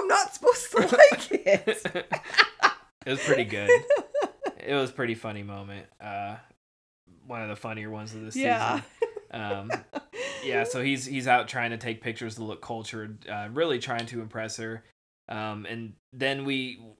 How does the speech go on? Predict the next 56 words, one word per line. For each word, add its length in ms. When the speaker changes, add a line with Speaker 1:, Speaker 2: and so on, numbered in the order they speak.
Speaker 2:
at, 200
at 160
the 100
end, 140
he's 160
like, 280
they, 140
they 100
stop 280
at 80
a 20
s-, 200
sushi 520
restaurant, 460
and 80
he, 100
like, 220
holds 260
the 60
sushi 240
up 140
to 100
his 140
mouth, 400
and 100
then 140
he's 140
like, 300
"People 240
eat 180
this 140
crap, 440
ooh," 360
like, 220
Speaker 1:
Yes. 100
Speaker 2:
every 300
Speaker 1:
Yeah. 480
Speaker 2:
buddy 260
in 60
Iowa 460
that 180
per-, 220
Speaker 1:
<laughs> 80
Speaker 2:
like, 200
that 260
says 260
they 100
don't 160
like 180
sushi, 400
but 140
they've 160
never 240
fucking 340
tried 320
it. 180